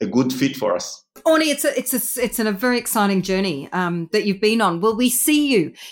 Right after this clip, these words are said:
Speaker 2: in Australia anytime soon?
Speaker 1: Um, I wish.
Speaker 2: <laughs>
Speaker 1: I believe that, you know, I started, uh, the company by bootstrapping it. We have spent tens of millions. I like to say it's from our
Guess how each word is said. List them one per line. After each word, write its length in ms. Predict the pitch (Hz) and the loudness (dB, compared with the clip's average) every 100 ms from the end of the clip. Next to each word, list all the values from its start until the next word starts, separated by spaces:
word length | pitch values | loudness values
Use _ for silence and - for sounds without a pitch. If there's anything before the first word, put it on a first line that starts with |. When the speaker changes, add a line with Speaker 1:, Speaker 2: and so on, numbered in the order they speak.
| - | -4
Speaker 2:
in 180 | 226 196 | 2 2
Australia 560 | 190 - 214 196 175 | 2 2 2 4 2
anytime 540 | - 190 180 180 170 156 | 2 2 2 0 -2 -4
soon? 420 | - 165 127 - _ _ - | -4 -6 -8 -14 _ _ -4
Speaker 1:
Um, 500 | 110 107 110 110 - - | 2 4 4 2 -4 -2
I 100 | 113 | 0
wish. 500 | 113 127 123 123 - - | 2 4 2 0 0 2
Speaker 2:
<laughs> 20 | |
Speaker 1:
I 880 | 330 262 - 247 - 214 - 117 117 - | 2 2 0 -2 -4 -8 -2 0 0 0
believe 480 | 117 127 143 156 143 - | 2 4 2 0 -10 0
that, 420 | 107 110 98 - - - | 2 2 0 -12 -12 -2
you 80 | |
know, 120 | 127 135 | 2 4
I 40 | |
started, 360 | 127 139 151 131 | 4 2 2 0
uh, 260 | 110 117 | 0 0
the 100 | 101 | 0
company 360 | - 120 123 117 | 0 0 2 2
by 200 | 101 98 | 4 2
bootstrapping 640 | 98 123 - 92 92 87 | 2 0 0 -2 -2 -6
it. 160 | 82 - - - - | -8 -12 -18 -18 -4
We 80 | 92 | -2
have 80 | |
spent 500 | - 120 117 117 - - _ | -2 0 2 2 -2 -10 _
tens 300 | 143 139 123 | -2 -2 -2
of 160 | 117 98 | -6 -2
millions. 520 | 117 120 120 - - 117 | 2 2 2 -2 -8 -2
I 80 | |
like 240 | 107 120 120 | 2 2 2
to 80 | 110 | 0
say 140 | 120 | 0
it's 140 | 120 120 | 0 0
from 240 | 107 104 - | -2 0 0
our 460 | 104 104 104 104 | 4 6 4 2